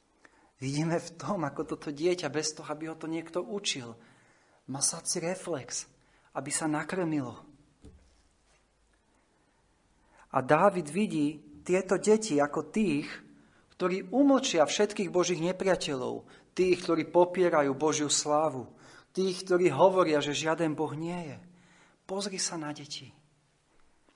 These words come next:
„Z úst nemluvňat a tých, ktorí požívajú prsia, pripravil si moc pre svojich protivníkov.“ Takže Dávid vidí Boha ako toho,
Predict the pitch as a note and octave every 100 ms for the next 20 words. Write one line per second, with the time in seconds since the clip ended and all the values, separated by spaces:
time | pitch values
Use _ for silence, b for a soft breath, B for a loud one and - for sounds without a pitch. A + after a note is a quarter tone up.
0 | _ _ C3+ - F#3+ G3 F3+ F#3+ F#3 F3
1 | D3 B2+ A#2+ B2+ - G3+ F3 - D3 C#3
2 | C3+ D#3 D3+ D#3 D3 C#3+ C#3 D3 C#3 -
3 | G#2+ G2 G#2 B B B B - C3+ C3+
4 | C#3+ B2+ B2+ - - B2 B2+ A#2 - -
5 | - b b b b b _ A2+ A2 G#2+
6 | A2 - - B2+ B2 A2 - B2 B2 C#3+
7 | A#2+ A2+ - B2+ A#2 A2+ - _ _ _
8 | _ _ _ _ _ _ _ - B B
9 | B B - B2 C#3 D3+ D3+ D3+ C#3 C#3+
10 | D3+ C#3 C#3 B2 C3+ C#3 B2+ C3+ B2+ A#2
11 | A#2 - - B2+ C3+ - E3